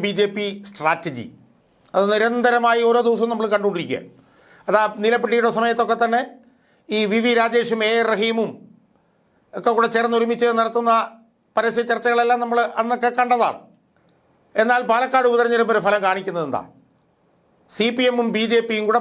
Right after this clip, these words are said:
പരസ്യമായി തോളോട് തോൾ ചേർന്ന് നിന്ന്, നിന്നാൽ പോലും അതിനപ്പുറത്തേക്ക് യു ഡി എഫിന് പോകാൻ കഴിയും. അതാണ് ഈ തെരഞ്ഞെടുപ്പിൻ്റെ ഏറ്റവും പ്രധാനപ്പെട്ട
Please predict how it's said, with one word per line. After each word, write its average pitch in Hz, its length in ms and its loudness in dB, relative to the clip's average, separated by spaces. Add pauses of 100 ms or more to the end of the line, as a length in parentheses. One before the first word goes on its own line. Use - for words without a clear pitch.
(120)
പരസ്യമായി 233 640 2 (120)
തോളോട് 214 440 2
തോൾ 202 200 4
ചേർന്ന് 190 320 0
നിന്ന്, 175 180 -2 (640)
നിന്നാൽ 180 300 2 (100)
പോലും 147 340 -2 (1400)
അതിനപ്പുറത്തേക്ക് 240 880 0 (120)
യു 214 60 2 (100)
ഡി 233 120 2
എഫിന് 214 300 -2
പോകാൻ 190 280 2 (120)
കഴിയും. 165 320 0 (1800)
അതാണ് 240 280 2
ഈ - 80 -4
തെരഞ്ഞെടുപ്പിൻ്റെ 220 540 0
ഏറ്റവും 240 260 0
പ്രധാനപ്പെട്ട 196 460 0